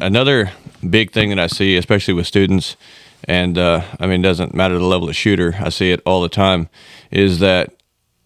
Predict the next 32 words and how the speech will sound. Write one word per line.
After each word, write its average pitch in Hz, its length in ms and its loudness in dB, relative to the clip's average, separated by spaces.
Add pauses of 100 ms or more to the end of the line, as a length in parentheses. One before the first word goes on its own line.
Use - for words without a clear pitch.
(200)
when, 98 460 2
uh, 95 260 2
the 90 100 -2
shooter 139 260 0
pulls 135 240 2
the 98 80 -6
trigger, 127 460 0 (640)
they 110 140 2
want 127 320 0
to 110 640 2
try 117 240 0
to 104 100 2
get 117 220 0
that 90 160 0
reticle 101 340 -2
back 98 240 0
on 92 140 -2
target 104 360 0
to - 60 -20
try 104 140 0
to 90 60 -2
see 101 460 2 (340)
where 104 200 2
that 87 160 2
miss 107 260 -2
was. 82 360 -2 (340)
But - 160 -4
you're 113 80 4
never 127 340 2
gonna 120 220 2
beat 98 360 0
that 90 280 0